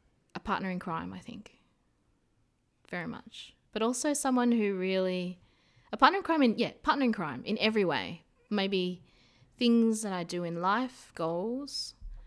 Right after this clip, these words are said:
but more to do with, like, my big goal, which is to live life happily and to, to constantly grow. So if that person's on the same page with me about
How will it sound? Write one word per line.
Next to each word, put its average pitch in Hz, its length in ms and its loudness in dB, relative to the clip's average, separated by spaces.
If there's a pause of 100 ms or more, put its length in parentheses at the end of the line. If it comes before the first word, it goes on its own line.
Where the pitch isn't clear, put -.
(360)
but - 140 -4
more 294 240 2
to 302 160 -2
do 226 220 0
with, 208 240 0
like, 175 360 -8 (540)
my 208 140 0
big 180 260 2
goal, 104 240 -6
which - 220 -10
is - 140 -6
to 180 100 -8
live 165 260 -8
life - 600 -8
happily 156 520 -8
and 160 220 -12
to, - 340 -14 (960)
to 165 180 -10
constantly - 480 -10
grow. - 400 -12 (480)
So - 160 -10
if 170 80 -8
that - 160 -4
person's 165 320 -6
on 151 80 -6
the 151 60 -8
same 160 220 -10
page - 280 -14
with - 160 -16
me 175 160 -12
about - 240 -14